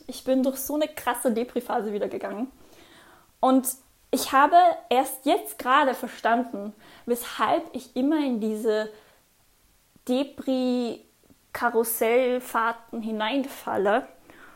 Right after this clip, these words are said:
und wie du, wenn es dir auch so geht, da rauskommst. So, das erste Rezept ist, mein Podcast heißt ja Be You.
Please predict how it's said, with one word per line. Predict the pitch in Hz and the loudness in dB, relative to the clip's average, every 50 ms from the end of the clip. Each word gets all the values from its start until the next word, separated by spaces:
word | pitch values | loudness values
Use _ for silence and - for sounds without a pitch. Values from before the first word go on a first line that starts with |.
| - - _ - | -20 -20 _ -6
und | 220 226 214 214 233 220 208 208 | -4 -4 -4 -4 -6 -6 -2 2
wie | 240 277 302 339 339 330 339 339 - _ _ _ _ _ _ _ _ _ _ _ _ _ _ _ _ | 2 4 4 4 4 2 0 -2 -10 _ _ _ _ _ _ _ _ _ _ _ _ _ _ _ _
du, | - 349 359 330 254 247 302 415 427 - - - _ _ _ _ _ _ _ - | 8 10 10 10 8 6 2 0 0 -4 -10 -20 _ _ _ _ _ _ _ 0
wenn | - 247 285 285 254 | 4 6 6 8 6
es | 220 220 - | 6 4 2
dir | - 220 - | 0 0 4
auch | - 311 - - | 4 4 2 2
so | - - - 226 | -4 -8 -6 -6
geht, | 208 208 214 277 359 - - - - - _ _ _ - | -4 -4 -4 -4 -6 -10 -16 -20 -20 -20 _ _ _ -8
da | - 240 | -6 0
rauskommst. | 220 254 302 294 - - - - - - - - - - - - - - - - - - | 2 2 2 2 0 -6 -14 -16 -16 -18 -18 -20 -20 -20 -20 -20 -20 -20 -20 -20 -20 -6
So, | - - - - - - - - - - - - - - - - - | -6 -4 -4 -4 -10 -18 -20 -20 -20 -20 -20 -20 -20 -20 -20 -14 -12
das | - 254 - - | -12 -12 -6 0
erste | - 330 370 - - - - | 2 2 2 2 -2 -4 -4
Rezept | 311 269 - - 240 233 - - - | -4 -4 -4 -6 -6 -6 -6 -6 -6
ist, | 240 302 - - - - - - _ _ _ _ _ _ _ - - - - - - | -6 -6 -6 -10 -16 -20 -20 -20 _ _ _ _ _ _ _ -20 -20 -20 -20 -10 -4
mein | 240 233 233 226 | -2 0 0 0
Podcast | - - 330 330 - - 320 285 285 - - - | 0 -2 -4 -4 -4 -4 -4 -4 -4 -6 -8 -4
heißt | 226 220 214 214 - | -4 -4 -4 -4 -4
ja | - 202 196 196 - - - - - - _ _ _ | -4 -4 -4 -4 -6 -12 -20 -20 -20 -20 _ _ _
Be | 247 | -2
You. | 233 226 220 196 - - - | 0 0 0 0 -2 -8 -10